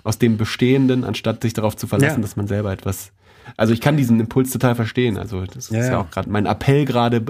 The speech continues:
Speaker 1: richtete sich ja genau in die gleiche
Speaker 2: Genau.
Speaker 1: Richtung.
Speaker 2: Also ja, genau, aber auch, auch, auch da ist wieder auch die Frage zu stellen, also erliegen wir da nicht auch einem komischen Geniekult, der sagt, es muss immer, also so einem Neuheitsgedanken,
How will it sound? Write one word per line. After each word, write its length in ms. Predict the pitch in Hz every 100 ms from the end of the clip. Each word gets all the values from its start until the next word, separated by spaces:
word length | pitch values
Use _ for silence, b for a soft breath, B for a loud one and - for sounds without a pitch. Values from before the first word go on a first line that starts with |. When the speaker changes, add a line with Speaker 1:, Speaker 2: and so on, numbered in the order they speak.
| -
Speaker 1:
richtete 320 | 120 113 98
sich 180 | 98 92
ja 80 |
genau 260 | 90 98 98
in 60 | 98
die 40 |
gleiche 200 | 82 82
Speaker 2:
Genau. 180 | 95 98
Speaker 1:
Richtung. 180 | 92 - b b
Speaker 2:
Also 160 | 110 104
ja, 80 |
genau, 240 | 127 143 143
aber 180 | 127 123
auch, 140 | 120 -
auch, 220 | 139 -
auch 180 | 135 -
da 300 | 123 131 156
ist 260 | 139 -
wieder 160 | 143 123
auch 80 | 127
die 120 | 135
Frage 380 | - 123 135 135
zu 460 | - 123 123 127 -
stellen, 640 | 107 - 123 131 127 127
also 460 | 104 110 113 117 113 - _ B B B B B B B B B B
erliegen 480 | 120 131 135 139
wir 140 | 120 139
da 220 | 123 131
nicht 200 | 143 -
auch 160 | 131 -
einem 220 | 131 127
komischen 400 | 139 139 - 131
Geniekult, 720 | 131 135 135 139 147 139 131
der 80 | 127
sagt, 240 | 131 -
es 100 | 117
muss 200 | 123 127
immer, 340 | 131 131 135 127
also 480 | 110 107 92 110 113
so 160 | 110
einem 320 | 120 117 110 107
Neuheitsgedanken, 1800 | 110 113 143 156 123 131 127 - 127 123 123 139 135 135 127 127 123 117